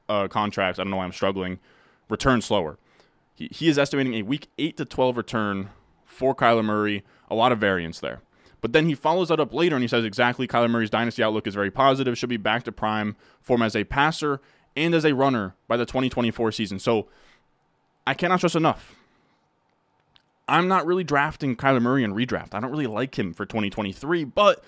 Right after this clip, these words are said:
we're talking for dynasty. We own these players for life. For twenty twenty-four, he's gonna be, like, just twenty-seven.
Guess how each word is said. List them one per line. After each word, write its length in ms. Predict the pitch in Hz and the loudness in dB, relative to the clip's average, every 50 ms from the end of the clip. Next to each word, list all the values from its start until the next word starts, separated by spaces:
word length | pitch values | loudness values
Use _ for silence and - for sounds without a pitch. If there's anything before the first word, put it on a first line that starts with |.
| - - _ _ | -20 -20 _ _
we're 120 | - 143 143 | -8 -8 -6
talking 380 | - - 156 214 214 202 180 | -4 -4 -4 -2 -2 -4 -6
for 160 | 165 156 135 117 | -6 -6 -6 -6
dynasty. 540 | 110 - - 104 113 110 113 - - 123 | -2 0 0 0 0 -2 -4 -6 -6 -6
We 160 | 123 127 123 - | -6 -4 -4 -4
own 180 | 123 151 175 180 | -4 -2 -2 -2
these 120 | 160 - | -4 -6
players 320 | - - 127 123 127 123 | -6 -4 -2 -2 -2 -2
for 140 | - - 120 | -2 -4 -4
life. 320 | 104 95 104 120 - - - _ _ _ _ _ | -2 0 0 -2 -2 -6 -14 _ _ _ _ _
For 120 | - 147 | -4 -4
twenty 280 | - - - 170 190 190 | -4 -4 -2 -2 -2 -2
twenty-four, 600 | - 180 160 160 135 - - 110 101 104 123 127 _ _ _ _ _ | -2 -2 -2 -2 -4 -4 -4 -4 -4 -4 -6 -8 _ _ _ _ _
he's 160 | _ 127 127 123 | _ -4 -2 0
gonna 180 | 151 147 143 | 0 0 0
be, 100 | 131 139 | 0 -2
like, 180 | 135 135 127 - | -2 -2 -2 -2
just 220 | 147 135 - - | -2 -4 -6 -8
twenty-seven. 640 | - - 127 135 151 151 - 135 123 117 123 131 131 | -8 -4 -2 -2 -2 -2 0 0 0 0 0 -2 -6